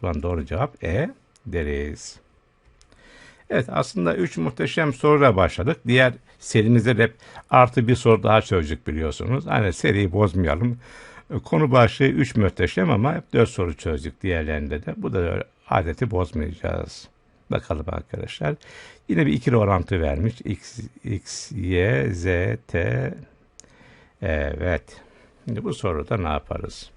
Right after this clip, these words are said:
Bakın bu aslında biraz da yeni nesil soru diyebiliriz arkadaşlar bu soruda. Değil mi? Burada yine K mantığını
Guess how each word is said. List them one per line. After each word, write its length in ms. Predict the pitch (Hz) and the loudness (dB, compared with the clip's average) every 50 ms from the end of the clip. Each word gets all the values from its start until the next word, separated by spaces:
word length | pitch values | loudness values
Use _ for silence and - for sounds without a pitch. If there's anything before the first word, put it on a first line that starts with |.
| _ - | _ -12
Bakın 280 | - - - - 95 95 | -12 -10 -8 -8 -6 -4
bu 80 | - | -2
aslında 440 | - 73 - - - - 85 80 80 | -2 -2 -2 -4 -4 -4 -4 -4 -2
biraz 340 | 113 110 104 76 71 69 87 | -2 0 0 0 0 0 -2
da 180 | 117 123 123 - - _ _ - - - - - - - - - - - _ _ - - | -2 -2 -2 -4 -8 _ _ -20 -20 -20 -20 -20 -20 -20 -20 -20 -20 -20 _ _ -14 -10
yeni 460 | - 117 92 95 107 113 131 123 104 | -8 -4 -2 0 4 6 6 6 6
nesil 260 | 95 85 - - 101 | 6 4 2 -2 -6
soru 360 | 95 - - 107 104 123 117 95 | -6 -4 -2 -2 0 0 0 2
diyebiliriz 480 | 98 98 87 80 90 85 82 76 73 | 2 2 2 2 0 -2 -2 -2 -2
arkadaşlar 760 | 71 69 69 - - - - - - - - 113 123 - - | -2 -4 -4 -4 -6 -8 -8 -8 -8 -8 -6 -6 -6 -6 -6
bu 100 | 107 - | -8 -10
soruda. 500 | - - - 85 80 80 82 - - - - - _ _ _ _ _ _ _ _ _ _ _ _ _ _ _ _ _ _ _ _ _ _ _ _ _ _ _ - | -10 -8 -8 -8 -6 -8 -8 -10 -12 -14 -14 -18 _ _ _ _ _ _ _ _ _ _ _ _ _ _ _ _ _ _ _ _ _ _ _ _ _ _ _ -8
Değil 120 | 92 101 | -6 -6
mi? 60 | - - - - - - - - - - - _ - | -6 -8 -12 -18 -20 -20 -20 -20 -20 -20 -20 _ -8
Burada 180 | - - - 202 | -4 -2 0 2
yine 320 | 190 180 170 165 - - - - | 2 4 4 2 2 -2 -6 -6
K 280 | - 151 160 170 165 | -2 0 2 2 4
mantığını 760 | 151 143 139 139 131 120 - - 131 123 127 131 131 120 110 | 4 4 4 4 4 2 2 2 2 4 4 4 4 2 0